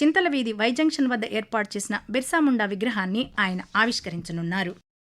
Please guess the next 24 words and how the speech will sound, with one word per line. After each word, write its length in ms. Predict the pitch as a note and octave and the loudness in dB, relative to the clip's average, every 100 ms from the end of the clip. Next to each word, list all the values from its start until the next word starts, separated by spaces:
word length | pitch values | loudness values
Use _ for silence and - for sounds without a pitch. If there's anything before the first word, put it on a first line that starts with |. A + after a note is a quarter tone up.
| _ _ _ _ _ _ _ - | _ _ _ _ _ _ _ 2
కోల్కతాలోని 760 | E4+ G4 G4 F#4 D4+ C#4 B3+ - | 2 4 2 2 2 2 0 -2
ఈడెన్ 320 | C#4+ E4 F4+ C4 | -2 0 0 0
గార్డెన్స్లో 600 | A3+ G#3+ A3 A#3+ C4+ D4+ - - | -2 -2 -6 -4 -4 -4 -8 -16
భారత్, 480 | G3+ C#4 E4+ F#4+ - A3+ | -2 4 4 4 -4 -4
దక్షిణాఫ్రికాల 800 | B3+ - D#4 C#4+ C#4 B3+ A#3+ A3+ | -4 0 0 0 -2 -4 -2 -2
మధ్య 380 | G#3 F#3+ C#4 - _ - | -4 -2 -2 -2 _ -2
తొలి 180 | D#4+ F4+ | 0 0
క్రికెట్ 460 | - C4+ C4+ A#3+ | -2 -4 -4 -4
టెస్ట్ 280 | - G#3 - - | -6 -6 -10 -6
జరుగుతోంది. 560 | G#3 G3 G3 G3 F#3+ - _ _ - | -4 -2 -4 -4 -4 -8 _ _ -2
ఓవర్‌నైట్ 540 | D4 F4 F#4+ F#4 D#4+ | 4 4 4 0 -2
స్కోరు 380 | - B3+ A3 G#3 - | -6 -4 -4 -6 -4
తొంభై 280 | C4 C#4 D#4 | 0 0 2
మూడు 240 | C#4 D4+ | 2 2
పరుగులతో 640 | C#4 B3 G#3+ G#3 G3+ D4+ D4+ B3 | 0 -2 -4 -4 -2 -2 -2 0
మూడో 320 | C#4+ E4 F4 | 0 4 4
రోజు 260 | D4 G#3 - | 2 -2 -6
ఆట 320 | A3 C#4 D#4+ C4 | -4 -2 -2 2
ప్రారంభించిన 600 | A3+ A#3 A3+ G#3 G3+ G3+ | 2 2 -2 -6 -8 -6
దక్షిణాఫ్రికా 840 | G#3 B3+ - D#4 A3 G#3+ C#4 E4 - - _ | -4 -4 0 0 0 -4 -2 -2 -2 -16 _
నూట 180 | C#4 E4 D#4 | 0 0 0
యాభై 360 | B3 C4 C#4+ | 2 2 2
మూడు 240 | C#4 B3+ A3+ | 2 2 0
పరుగులకు 540 | A#3 B3 A#3+ G3 F3 | -2 0 -2 -4 -10